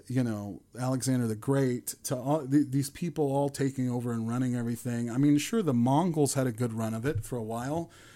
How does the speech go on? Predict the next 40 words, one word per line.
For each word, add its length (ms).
but 120
they 120
weren't 320
running 400
the 120
entire 440
world. 460
There 100
was 120
still 260
a 80
whole 300
world 360
of 140
white 240
people 340
that 160
were 140
running 340
everything. 640
Um, 400
<sighs> 60
I, 140
it's, 280
it's 160
hard 440
to 100
comprehend 640
or 60
even 220
understand. 580
And 100
I 100
understand 500
why 120
white 240
people 220
don't 280
get 160
it. 140